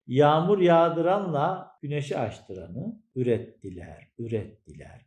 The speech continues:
ürettiler ve ne yaptılar? Bunları tanrı diye şeytanın esasını vesvesesiyle kültür tarihine mal ettiler.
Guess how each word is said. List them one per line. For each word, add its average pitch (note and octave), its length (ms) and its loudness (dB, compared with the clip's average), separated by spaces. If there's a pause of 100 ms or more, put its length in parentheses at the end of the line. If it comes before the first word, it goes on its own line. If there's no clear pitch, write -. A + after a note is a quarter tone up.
ürettiler A#2 1120 -12 (100)
ve G#2+ 120 -6
ne A#2 40 -4
yaptılar? D3+ 760 -8 (160)
Bunları C3 760 -4
tanrı A#2+ 460 -6
diye G2 480 -8 (120)
şeytanın A#2+ 840 -4
esasını E2 600 -16
vesvesesiyle - 960 -14 (160)
kültür F3 580 -2
tarihine G#2 840 -4 (300)
mal - 180 -12
ettiler. - 640 -20